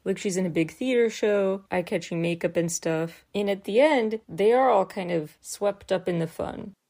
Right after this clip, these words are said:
But she has to remember, "Oh yeah, I have to say and cut," because they're all still frozen,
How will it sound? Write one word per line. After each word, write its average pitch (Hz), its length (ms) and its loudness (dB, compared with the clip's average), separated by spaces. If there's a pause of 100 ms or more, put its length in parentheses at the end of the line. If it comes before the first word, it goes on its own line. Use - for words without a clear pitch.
But 226 340 2
she 214 200 -2
has 190 260 -2
to - 120 -4
remember, 170 680 0
"Oh 196 80 4
yeah, 208 260 6
I 170 60 2
have 175 180 -4
to - 100 -14
say 175 280 0 (100)
and 175 180 -4
cut," 254 520 2
because 175 260 -4
they're 170 140 8
all 185 100 4
still 170 200 0
frozen, 196 600 4